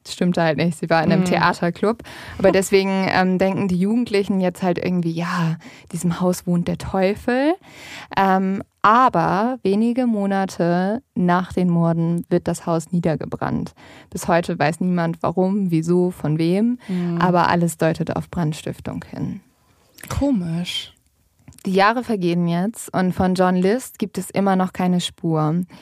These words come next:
Speaker 1: Die Polizei vermutet, dass er ins Ausland geflohen ist und trotzdem veröffentlichen sie Fahndungsposter. Sie versuchen auch so einen Trick, weil John List so Hämorrhoiden hatte und dann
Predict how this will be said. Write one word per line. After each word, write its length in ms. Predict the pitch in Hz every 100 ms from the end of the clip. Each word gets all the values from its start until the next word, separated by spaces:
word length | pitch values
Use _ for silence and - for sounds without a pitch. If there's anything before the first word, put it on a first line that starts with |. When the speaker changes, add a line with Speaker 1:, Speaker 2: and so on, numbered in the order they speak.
| - - - -
Speaker 1:
Die 40 |
Polizei 460 | 190 202 202 220 233
vermutet, 640 | 247 226 233 277 294 294 -
dass 200 | 196 -
er 320 | 185 180 175
ins 160 | 175 165
Ausland 400 | 190 214 254 262
geflohen 420 | - 262 262 262
ist 360 | 262 302 - - -
und 460 | 185 180 180 - - -
trotzdem 680 | - 233 - - 220 220
veröffentlichen 800 | 226 - 190 190 190 180 180 180
sie 160 | 170 170
Fahndungsposter. 1080 | - 202 233 254 247 - 240 226 - 214 208
Sie 100 | 180
versuchen 400 | 185 180 185 190
auch 140 | -
so 100 | -
einen 160 | 170 165
Trick, 380 | - 202 220 -
weil 260 | 160 156 - - - -
John 280 | - 170 175
List 280 | 170 185 -
so 140 | 165
Hämorrhoiden 760 | 165 180 175 170 208 254 277 254
hatte 440 | 262 - 285 269
und 140 | 262 175
dann 500 | 170 175 180 170